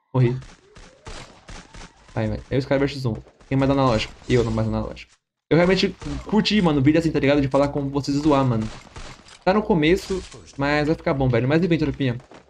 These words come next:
Como que, eu queria saber, velho, como que vocês jogam Free Fire, mano, nas suas casas, mano? Tipo, faz um textinho pequenininho, mano, e fala, tipo assim, "Ah, eu jogo no J L Mini, com a mancha preta na tela, com a,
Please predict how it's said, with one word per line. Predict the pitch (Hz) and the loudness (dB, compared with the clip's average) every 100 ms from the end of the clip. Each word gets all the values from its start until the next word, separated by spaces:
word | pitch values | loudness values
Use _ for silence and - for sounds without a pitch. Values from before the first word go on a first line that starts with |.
| - _ - | -20 _ 0
Como | 220 | 2
que, | 233 233 220 - | 2 2 0 -2
eu | |
queria | - 196 | -2 0
saber, | 185 180 | 2 4
velho, | 160 151 | 4 2
como | 175 180 | 0 -2
que | 180 | 0
vocês | 190 180 - 156 185 | 0 0 0 0 2
jogam | 170 180 | 2 2
Free | 185 | 0
Fire, | 180 151 | 0 2
mano, | 139 135 | 2 0
nas | 131 | -2
suas | 131 147 | -2 -6
casas, | - 131 131 | -2 0 2
mano? | 117 113 | 2 0
Tipo, | - - | -4 -2
faz | 170 | 0
um | 185 | 0
textinho | 180 175 175 | 0 0 -2
pequenininho, | 170 - 170 160 | -4 0 4 4
mano, | 156 147 | 4 0
e | |
fala, | 160 156 | 0 0
tipo | 151 - | 0 -2
assim, | 151 143 131 | -4 -2 -2
"Ah, | 160 | 0
eu | 170 | 0
jogo | 156 160 | 0 0
no | 165 | 0
J | 170 | 0
L | 165 | 0
Mini, | 147 156 | 0 0
com | 160 | 0
a | |
mancha | 151 156 143 | -2 -2 -2
preta | 151 147 | -2 0
na | 143 131 | 0 -2
tela, | 131 139 160 156 _ _ _ _ - | 0 0 0 -2 _ _ _ _ 0
com | 156 | 2
a, | 156 151 143 127 120 | 4 4 2 2 -2